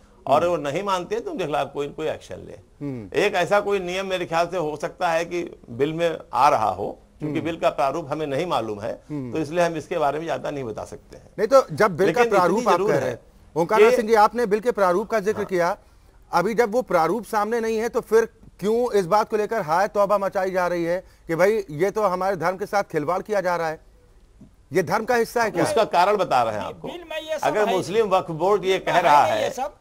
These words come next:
Speaker 1: कि
Speaker 2: नवानी
Speaker 1: कोई
Speaker 2: साहब,
Speaker 1: बिल
Speaker 2: मैं आऊंगा
Speaker 1: पेश
Speaker 2: आपके
Speaker 1: करने
Speaker 2: पास।
Speaker 1: के पहले उसकी भी
Speaker 2: हम्म।
Speaker 1: राय ले ली जाए,
Speaker 2: हम्म।
Speaker 1: उसके बारे में भी जानकारी ले ली जाए,
Speaker 2: हम्म।
Speaker 1: तो जानकारी लेने में क्या हर्ज है? आप मत मानो उसको,
Speaker 2: हम्म।
Speaker 1: उनसे बात कर लो, उनकी बात को समझ लो, हो सकता है कोई valid पॉइंट उनके पास हो,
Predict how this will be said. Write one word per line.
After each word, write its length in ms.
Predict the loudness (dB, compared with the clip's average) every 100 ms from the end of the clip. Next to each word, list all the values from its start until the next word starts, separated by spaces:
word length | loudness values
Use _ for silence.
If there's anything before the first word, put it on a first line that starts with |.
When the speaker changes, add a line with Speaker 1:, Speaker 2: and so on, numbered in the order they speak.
| _
Speaker 1:
कि 100 | -8
Speaker 2:
नवानी 220 | -2 2 4
Speaker 1:
कोई 100 | 4
Speaker 2:
साहब, 100 | 2
Speaker 1:
बिल 80 |
Speaker 2:
मैं 80 | 0
आऊंगा 180 | 0 0
Speaker 1:
पेश 120 | -2
Speaker 2:
आपके 120 | -2
Speaker 1:
करने 160 | -4 -4
Speaker 2:
पास। 40 |
Speaker 1:
के 100 | -6
पहले 280 | -4 -4 -2
उसकी 300 | -4 -6 -8
भी 80 | -4
Speaker 2:
हम्म। 100 | 0
Speaker 1:
राय 140 | 0
ले 180 | 0 -2
ली 160 | -4 -4
जाए, 340 | -4 -4 -6 -10 -8
Speaker 2:
हम्म। 240 | -6 -6
Speaker 1:
उसके 240 | -6 -4
बारे 260 | 0 0 0
में 120 | -4
भी 80 | -4
जानकारी 500 | -2 -2 -2 -2 -2
ले 180 | -2 -2
ली 160 | -4
जाए, 300 | -8 -8 -8 -14 -10
Speaker 2:
हम्म। 240 | -8 -8
Speaker 1:
तो 140 | -8 -4
जानकारी 500 | -4 -4 -6 -6 -6
लेने 280 | -10 -8
में 120 | -10 -6
क्या 140 | 0
हर्ज 200 | 0 2
है? 60 | 0
आप 120 | 0
मत 100 | -2 -4
मानो 200 | -4 -4
उसको, 240 | -6 -12 -14 _ _ -10
Speaker 2:
हम्म। 540 | -8 -8 -12 -12 -8
Speaker 1:
उनसे 240 | -2 0
बात 300 | 4 2 2
कर 140 | 0 -2
लो, 420 | -2 -6 -8 -14 _ _ -12
उनकी 280 | -8 -4
बात 280 | 0 0 0
को 80 | -6
समझ 360 | -6 -4 -4 -4
लो, 380 | -4 -6 -8 _ _
हो 120 | 0 2
सकता 320 | -2 -2 -2
है 80 | 0
कोई 160 | 0
valid 340 | -2 -2 -4 -4
पॉइंट 280 | -4 -4
उनके 240 | -8 -6 -4
पास 300 | -2 -4 -6
हो, 280 | -12 -12